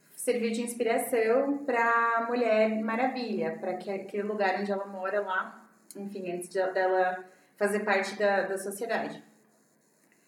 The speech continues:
E, e esse livro, muitas pessoas falam que é uma utopia feminista.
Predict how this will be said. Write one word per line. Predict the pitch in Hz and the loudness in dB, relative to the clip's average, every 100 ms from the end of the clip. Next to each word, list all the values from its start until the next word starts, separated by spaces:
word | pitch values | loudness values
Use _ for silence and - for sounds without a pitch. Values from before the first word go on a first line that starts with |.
| _ _ _ _ - | _ _ _ _ -4
E, | 233 240 233 233 233 226 220 214 - | -2 0 0 -2 -2 -4 -4 -6 -6
e | 226 | 4
esse | 240 285 - | 6 6 4
livro, | 302 254 302 294 269 208 208 | 0 0 0 0 2 2 2
muitas | 269 285 - | 2 0 -2
pessoas | 285 285 277 | -2 -2 0
falam | 269 240 254 262 | 4 4 4 0
que | - | 0
é | 254 226 | 6 8
uma | 240 240 240 | 8 4 0
utopia | 269 - 240 247 | -2 -2 -2 -2
feminista. | 262 254 320 247 214 - 175 - | 0 0 2 0 -2 -10 -14 -14